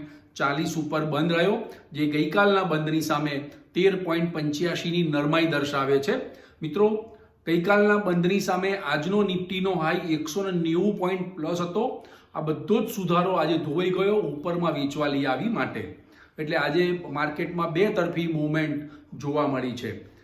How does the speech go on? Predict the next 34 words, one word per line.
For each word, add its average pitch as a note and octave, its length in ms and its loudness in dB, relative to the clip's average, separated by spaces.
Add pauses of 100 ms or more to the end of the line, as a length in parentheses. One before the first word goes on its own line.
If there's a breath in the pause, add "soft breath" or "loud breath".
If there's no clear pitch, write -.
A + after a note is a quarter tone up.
(160 soft breath)
એડવાન્સ G3 380 2
નેકલાઇન F#3+ 360 0
રેશિયો F#3+ 600 0
નેગેટિવ E3+ 540 0
જ F3 80 0
રહ્યો F3 280 2
છે. - 460 -4 (180)
તેરસો E3+ 420 0
ને F3+ 120 0
ત્રેપન F3+ 580 -2
સ્ટોક E3 540 -2
વધીને E3 400 -2
આવ્યા F3 320 0
છે, A#3 300 -4 (340 loud breath)
ચૌદસો G#3+ 460 0
ને A3 100 2
બોતેર F#3 540 0
સ્ટોક - 540 -2
ઘટ્યા E3 300 0
છે F#3+ 120 0 (520 loud breath)
અને F3 160 -2
અડસઠ F3 460 0
શેર F3+ 320 0
છે F3 120 0
એ E3+ 180 -2
અનચેન્જ D#3+ 580 2
રહ્યા B2 280 0
છે. A#2+ 340 -8 (260 loud breath)
Nifty G3+ 380 0
ફિફ્ટીમાં G#3+ 960 -2
ત્રેવીસ E3+ 440 0
સ્ટોક E3+ 300 -2
વધ્યા D3 360 2
છે G3+ 160 0